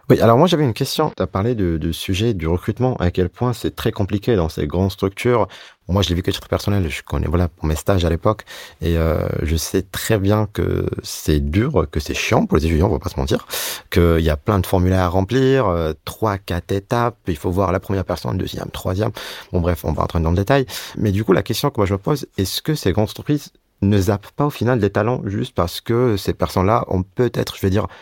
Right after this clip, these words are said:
la flemme de, de continuer le process jusqu'au bout, même si ils ont l'énergie, ils ont la passion,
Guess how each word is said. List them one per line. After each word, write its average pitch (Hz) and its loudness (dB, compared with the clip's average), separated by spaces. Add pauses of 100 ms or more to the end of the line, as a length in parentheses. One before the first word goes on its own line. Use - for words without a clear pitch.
(200)
la 87 2
flemme 127 0
de, 82 2
de 82 0
continuer 117 2
le 113 2
process 98 0
jusqu'au 95 -2
bout, 117 0
même 104 0
si - -2
ils 90 2
ont 139 6
l'énergie, 95 2
ils 85 0
ont 131 4
la 82 2
passion, - -4